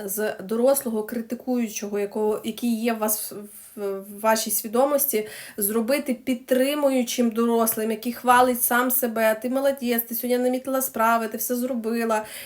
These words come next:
і тут ти пішла в якісь трансформації, і тут ти урок пройшла». Самі себе хваліть, піднім-, не чекайте це звнє,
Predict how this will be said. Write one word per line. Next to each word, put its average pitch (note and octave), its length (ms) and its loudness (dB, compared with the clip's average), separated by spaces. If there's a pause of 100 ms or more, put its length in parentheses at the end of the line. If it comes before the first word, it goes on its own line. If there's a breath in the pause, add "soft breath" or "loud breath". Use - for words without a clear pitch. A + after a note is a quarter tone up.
і - 80 -12
тут B3 200 -8
ти C4 100 -8
пішла B3+ 320 2
в B3 40 4
якісь B3 200 -4
трансформації, B3 880 0
і A3 40 -4
тут B3+ 220 -8
ти C4+ 100 -4
урок C4 280 -2
пройшла». A#3+ 360 -2
Самі A#3+ 460 2
себе A#3+ 380 0
хваліть, A3+ 560 -4
піднім-, A3 300 -4
не B3 160 6
чекайте C4+ 640 4
це A#3+ 320 4
звнє, A3+ 680 6